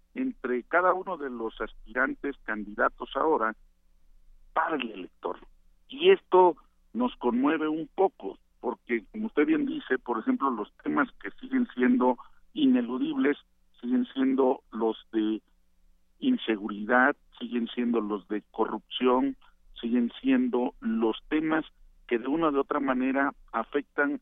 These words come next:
a la economía del votante. Y esto nos coloca en una posición que va a ser muy difícil, porque las distintas propuestas que van en un espectro,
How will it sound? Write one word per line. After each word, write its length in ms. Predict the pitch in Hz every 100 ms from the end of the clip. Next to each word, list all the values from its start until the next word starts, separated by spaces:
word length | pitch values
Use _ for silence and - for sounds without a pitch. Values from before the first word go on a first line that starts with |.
| _
a 80 | 110
la 120 | 113 110
economía 880 | - 113 110 110 135 143 139 135 - _ _ _ -
del 200 | 113 110
votante. 680 | 196 196 - 90 82 - - _ _ _ _
Y 240 | - - 226
esto 480 | - - 214 208 -
nos 240 | - - -
coloca 520 | - 139 185 - 165
en 140 | 147 156
una 140 | 165
posición 800 | - 139 - - - 139 156 147 - - _ -
que 60 |
va 120 | 107 143
a 100 | -
ser 140 | 160
muy 160 | 156 165
difícil, 680 | 170 - 190 - 233 - - _
porque 680 | 117 123 - - 123 123 113 _ _ _
las 180 | 120 117
distintas 480 | 123 - 180 220 180
propuestas 680 | - 156 - 156 - 135 135 - -
que 100 | 110
van 440 | 127 147 156 156 - _
en 140 | 117 135
un 140 | 160
espectro, 720 | 139 - 143 - - 143 131